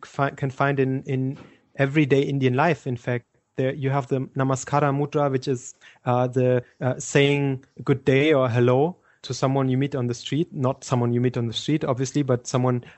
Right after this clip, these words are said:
uh, you respect or a friend. You, so you, uh, f-, um,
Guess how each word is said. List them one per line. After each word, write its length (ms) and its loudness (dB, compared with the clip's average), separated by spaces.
uh, 100 2
you 200 0
respect 580 0
or 260 0
a 60 -4
friend. 500 0
You, 180 -2
so 180 -6
you, 160 -4
uh, 240 0
f-, 420 -20
um, 480 0